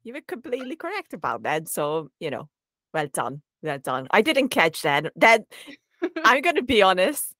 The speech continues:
Speaker 1: the reason I didn't even pick up on the, uh, Jakarta part when it's in the news in the first episode
Speaker 2: <laughs> Oh, no.
Speaker 1: <laughs> is because I was so amused by Tommy and Joel being like,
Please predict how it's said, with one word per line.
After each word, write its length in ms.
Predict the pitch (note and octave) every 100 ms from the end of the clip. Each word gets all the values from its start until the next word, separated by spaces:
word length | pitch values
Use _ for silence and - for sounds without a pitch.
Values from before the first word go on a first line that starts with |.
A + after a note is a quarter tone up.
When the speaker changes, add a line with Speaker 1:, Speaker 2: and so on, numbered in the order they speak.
| _ _ - _
Speaker 1:
the 120 | B3
reason 440 | G#3+ C4 G4 F4+ B3+
I 160 | G3+
didn't 240 | G3+ G#3+ G#3+
even 220 | E3+ E3
pick 240 | - E3+ F#3+
up 260 | D3+ - -
on 180 | D#3+ D#3
the, 360 | D3+ D3+ D3+ D3 - _ _ D3
uh, 220 | D3 C#3 -
Jakarta 580 | D3+ - E3+ D3 - -
part 320 | A2+ A2 -
when 380 | D3 C#3 C#3+ C#3 _ -
it's 200 | D#3+ D#3+
in 300 | D3 D3+ C3+ _
the 100 | E3
news 480 | D3 D3 D3 G#3+ -
in 160 | -
the 60 | F#3
first 360 | - G3 A#3+ A#3+
episode 500 | A3 B3 C4+ C4 C4 - _ _ _ _ _ _
Speaker 2:
<laughs> 1300 | - - _ _ _ _ _ - - _ _ _ _
Oh, 80 | D4+ C#4
no. 240 | B3+ C#4 C#4 _ _ _
Speaker 1:
<laughs> 600 | F#4 - - C#5+ C5 C#5
is 120 | G#4+
because 280 | G#4+ G#4+ G#4
I 140 | F#4+
was 160 | C4+ G#4+
so 260 | - C5+ C#4
amused 580 | B3 A3+ F#3+ F3+ B3+ -
by 460 | G3+ F3 F3+ F3+ - E4 D4+ - _
Tommy 520 | - A3 G3+ F#3 F#3+ -
and 180 | G3+
Joel 300 | - G#3 F#3+ F#3
being 340 | F3+ E3+ F3
like, 260 | E3 E3